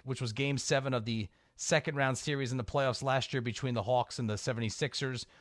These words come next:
when he famously passed up a wide open dunk in the closing minutes. And the main reason for that is the fact that he was shooting thirty-four percent from the foul line in the playoffs last season. And he was just afraid to shoot down the stretch of those games.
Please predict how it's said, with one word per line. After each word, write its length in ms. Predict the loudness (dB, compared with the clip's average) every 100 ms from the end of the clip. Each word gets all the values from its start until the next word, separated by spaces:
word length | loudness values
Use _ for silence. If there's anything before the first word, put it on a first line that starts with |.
| -20 -4
when 160 | -2
he 100 | 0
famously 560 | 0 0 0 0 -2 -2
passed 460 | 0 2 2 2
up 180 | 0 0 -2
a 100 | -4
wide 500 | 0 4 4 4 0
open 380 | -2 0 0 -2
dunk 260 | 0 0 0
in 80 | -4
the 60 |
closing 460 | -4 -4 -2 -2 0
minutes. 480 | 2 0 -2 -8 -8 _ _ _ _ _
And 760 | -4 0 0 2 0 0 -2 -6 -8
the 120 | -8 -8 -8
main 240 | -2 0 0
reason 260 | -2 -2
for 100 | -2
that 280 | 0 0 -2 _
is 140 | -10 -6
the 80 |
fact 200 | -2 -2
that 60 | -2
he 100 | -2
was 120 | -2
shooting 260 | -4 -4 -4
thirty-four 680 | -2 -2 0 -2 -2 -2 0
percent 420 | -2 0 -2 -2
from 120 | -4
the 60 | -4
foul 280 | 2 2 2
line 340 | 2 2 0 -4 _ _ -2
in 140 | 0
the 80 | 0
playoffs 520 | 0 0 2 0 0
last 320 | 0 2 0
season. 420 | -2 -4 -4 -6 -8 _ _ _ _ -6
And 120 | 0
he 60 | 2
was 80 | 2
just 160 | 0
afraid 280 | 0 2 2
to 60 | 0
shoot 380 | 2 0 0
down 180 | -2 0
the 40 | 0
stretch 300 | 0 -2 -2
of 80 | -2
those 180 | -2
games. 420 | 0 -2 -4 -8